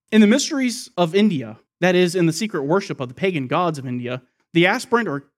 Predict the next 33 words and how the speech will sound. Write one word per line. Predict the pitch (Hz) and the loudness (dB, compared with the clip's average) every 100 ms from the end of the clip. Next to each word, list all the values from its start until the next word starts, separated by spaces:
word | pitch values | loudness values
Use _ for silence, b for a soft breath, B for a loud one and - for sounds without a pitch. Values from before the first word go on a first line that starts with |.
| _ _ | _ _
candidate | - 240 196 127 135 | -6 -2 -2 -4 -8
was | 139 160 | -4 -2
invested | 175 156 202 214 214 | 0 0 -2 -4 -6
with | 170 | -4
a | 151 143 | -4 -6
consecrated | 143 226 262 - 208 190 175 | -6 -6 -6 -8 -8 -6 -8
sash | - 165 160 131 | -4 -4 -4 -10
or | |
girdle, | 135 - 180 160 120 - _ _ _ _ _ _ _ - | -12 -4 -2 -2 -8 -16 _ _ _ _ _ _ _ -2
which | 170 | 0
he | 214 | 2
was | 220 190 | 2 0
directed | 185 156 226 214 | 0 -2 -2 -6
to | - | -10
wear | 147 185 156 | -2 0 0
next | 156 180 - | -2 -4 -6
to | 160 | -10
his | 139 | -8
skin. | - 214 151 123 | -6 -6 -6 -4
It | |
was | 139 143 | -6 -2
manufactured | 170 220 214 202 208 - 147 | -2 -2 -2 -2 -4 -6 -8
with | 139 | -4
many | 165 214 185 | 0 2 2
mysterious | 165 - 220 233 220 220 | 0 0 0 0 -2 -6
ceremonies | - 202 190 127 123 123 | -4 -2 -2 -4 -8 -6
and | 143 | -6
said | - 196 | -4 -6
to | 196 | -6
possess | 160 156 175 | -8 -6 -6
the | - | -10
power | - 185 185 | -8 -4 -2
of | 175 | -4